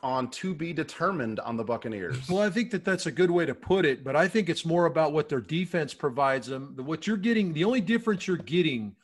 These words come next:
Speaker 2: in the two wins is they didn't turn the football over. What was their undoing a year ago is they turned the football over. Jameis threw thirty interceptions.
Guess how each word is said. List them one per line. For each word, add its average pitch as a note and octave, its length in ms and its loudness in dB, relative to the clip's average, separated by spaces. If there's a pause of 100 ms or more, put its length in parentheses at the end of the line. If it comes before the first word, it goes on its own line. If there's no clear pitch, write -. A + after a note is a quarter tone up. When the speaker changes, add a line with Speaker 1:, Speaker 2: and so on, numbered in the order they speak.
(140)
Speaker 2:
in D3 120 -6
the C#3+ 80 -4
two G#3+ 320 2
wins D3+ 520 0
is A#2 80 -10
they C#3+ 120 -2
didn't E3 180 2
turn E3 220 -2
the C#3 80 -4
football D3 440 -2
over. F#2+ 280 -8 (300)
What G3 200 2
was G#3 220 2
their F#3 180 4
undoing E3+ 540 2
a D3 40 -2
year D3 260 0
ago C3+ 380 0
is A2+ 120 -4
they B2+ 100 0
turned F3 380 -2
the C#3+ 40 2
football D#3 480 -2
over. D#3+ 240 0
Jameis D#3+ 400 -4
threw C3 120 -6
thirty F3 480 2
interceptions. D3+ 800 -2